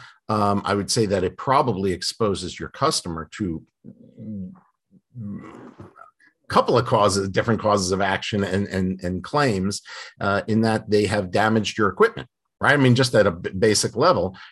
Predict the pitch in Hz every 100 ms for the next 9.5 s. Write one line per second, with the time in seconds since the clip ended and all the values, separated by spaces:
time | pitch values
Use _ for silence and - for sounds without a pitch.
0 | - 98 82 120 123 107 101 110 104 110
1 | - 101 95 92 87 104 110 - 85 101
2 | 101 92 90 104 156 - 80 87 95 -
3 | 98 92 92 92 - 101 95 90 - 95
4 | 92 87 90 87 92 90 - 87 87 87
5 | - - - 87 85 82 80 80 78 82
6 | _ _ _ - 78 - 90 87 95 98
7 | 107 92 - - _ - 107 92 - 87
8 | 90 - - 151 80 - - - - -
9 | 123 110 107 104 92